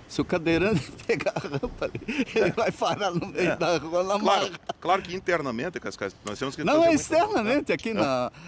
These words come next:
Speaker 1: ah,
Speaker 2: Sim, eu
Speaker 1: lá
Speaker 2: digo,
Speaker 1: de
Speaker 2: na, na,
Speaker 1: fora.
Speaker 2: na parte de dentro do terreno do hospital também tem algumas situações.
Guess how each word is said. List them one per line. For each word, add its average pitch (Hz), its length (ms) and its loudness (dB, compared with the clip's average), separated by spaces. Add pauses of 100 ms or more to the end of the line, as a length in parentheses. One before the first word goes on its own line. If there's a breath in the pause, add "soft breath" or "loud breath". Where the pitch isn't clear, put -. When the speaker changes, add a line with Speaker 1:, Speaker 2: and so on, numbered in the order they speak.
(140 loud breath)
Speaker 1:
ah, 110 220 0
Speaker 2:
Sim, 151 60 6
eu 131 80 4
Speaker 1:
lá - 20 2
Speaker 2:
digo, 151 200 4
Speaker 1:
de 113 60 2
Speaker 2:
na, 120 60 4
na, 117 60 4
Speaker 1:
fora. 214 340 4
Speaker 2:
na 113 120 0
parte 143 300 0
de 127 140 -6
dentro 143 340 -4
do 143 100 -4
terreno 139 320 -4
do 113 60 -10
hospital 113 340 -8
também 147 240 -10
tem 147 120 -10
algumas 139 200 -12
situações. 143 560 -12